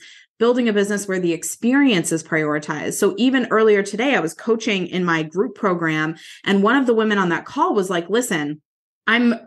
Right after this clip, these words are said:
doing a beta program, and I don't know whether or not I should show up in my group once a day. I don't know if we should be having calls. I don't know if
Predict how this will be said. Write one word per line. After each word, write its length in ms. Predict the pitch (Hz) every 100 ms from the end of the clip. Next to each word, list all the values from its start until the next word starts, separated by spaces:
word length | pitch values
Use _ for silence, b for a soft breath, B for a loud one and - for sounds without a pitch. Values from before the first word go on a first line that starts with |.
| 196
doing 260 | 220 214
a 60 | 185
beta 260 | 180 175
program, 560 | 160 175 156 147 90 101 B B B B
and 140 | 220
I 180 | - 233
don't 140 | 370 339
know 120 | 269
whether 300 | 233 220 214
or 60 | 208
not 300 | 185 185 -
I 160 | 185
should 220 | 196 196 185
show 220 | 202 180
up 180 | 185 190
in 100 | 180
my 140 | 165
group 400 | 170 180 180 B B B -
once 300 | 180 175 175
a 40 |
day. 380 | 180 240 247 240
I 120 | 190
don't 120 | 190
know 160 | 175 180
if 60 | 175
we 100 | 170
should 140 | 175
be 80 | 170
having 240 | 165 151
calls. 420 | - 262 262 254 -
I 80 | 180
don't 160 | 175
know 180 | 165 175
if 140 | 170